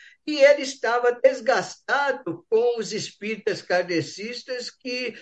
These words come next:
não faziam uma gestão para unir a família espírita de fato.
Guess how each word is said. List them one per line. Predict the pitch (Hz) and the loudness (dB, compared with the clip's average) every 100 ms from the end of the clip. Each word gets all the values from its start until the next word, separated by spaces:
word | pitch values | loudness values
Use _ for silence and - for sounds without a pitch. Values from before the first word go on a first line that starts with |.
| - | -14
não | 208 233 262 | -4 -4 -2
faziam | 254 214 147 175 254 262 226 196 170 127 - - | -2 -2 -4 -6 -4 -2 0 2 2 -2 -8 -2
uma | 160 175 175 165 175 | 0 0 -2 2 2
gestão | 160 196 165 - - _ 269 285 262 180 131 - | 4 2 0 -4 -12 _ 2 2 0 -2 -4 -6
para | 196 208 214 208 226 208 - | -2 -2 0 -2 -2 -4 -8
unir | - 269 220 220 247 277 254 196 | -4 -2 0 0 2 2 2 2
a | 170 | 0
família | 170 151 151 147 147 | 0 -2 -4 -4 -6
espírita | 135 - 156 151 151 151 | -8 -6 -4 -4 -6 -6
de | 139 165 | -6 -8
fato. | - 139 120 113 - 104 | -4 -2 -2 -4 -14 -16